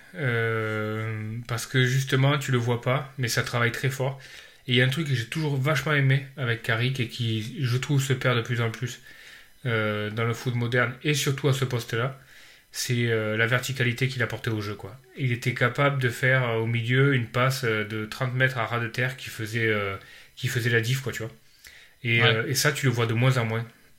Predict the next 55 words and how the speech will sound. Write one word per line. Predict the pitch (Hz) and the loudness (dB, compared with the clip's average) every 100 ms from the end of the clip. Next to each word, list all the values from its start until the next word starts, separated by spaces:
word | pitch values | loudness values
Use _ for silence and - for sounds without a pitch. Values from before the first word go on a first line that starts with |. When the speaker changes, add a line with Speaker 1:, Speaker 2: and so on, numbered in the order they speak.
| 269 | -6
Speaker 1:
Et | 123 110 | 0 0
c'est, | - 117 113 113 | 0 0 0 0
je | - | 0
trouve | 135 | 0
que | 135 | 0
c'est | 131 | 0
quelque | 120 | 2
chose | 113 131 | 2 0
qui | 131 | 2
manque | 120 123 | 2 2
vachement | 117 - 117 | 0 -2 -2
au | |
foot, | - 110 | -4 -10
quoi. | - - - - - - - - | -12 -20 -20 -20 -20 -20 -20 -14
Tu | - | 0
vois, | 139 | 4
quand | 135 | 4
t'as, | 135 135 | 4 2
quand | 135 | 2
t'es | 135 139 | 4 6
en | 131 | 4
possession, | 139 135 135 - 143 135 | 4 2 2 2 4 4
euh, | 120 117 113 113 | 4 4 4 2
dans | 117 117 | 2 0
tes | 123 113 | 0 0
quarante | 123 120 | 0 2
mètres, | 120 123 127 | 2 2 0
cinquante, | - 120 113 127 131 | -2 -4 -2 -2 0
ou | 113 | 0
dans | 110 | 2
les | 117 | 0
quarante | 113 113 | 2 0
mètres | 117 113 | 0 -2
adverses, | 113 123 135 - - - - - - _ _ - | 0 0 0 -6 -18 -18 -18 -18 -20 _ _ -14
tu, | - - _ _ - | -14 -14 _ _ -10
tu | - | -2
sens | 131 139 | 4 4
que | 127 | 4
vraiment | 131 | 6
la | 139 131 | 6 4
priorité, | - 127 123 139 | 4 2 4 2
c'est | 135 120 | 2 0
de | 113 | -2
pas | 123 | 2
la | 117 | 2
perdre, | 110 123 127 117 | 4 4 4 0
de | 110 | -2
faire | 131 110 | -2 -4
tourner, | 110 110 123 | -6 0 2
d'aller | 127 107 | 4 2
chercher | - 113 | 2 -2
les | 113 | -4
côtés, | - 113 131 | -2 0 0
tout | 127 | 0
ça. | - 135 | -2 -2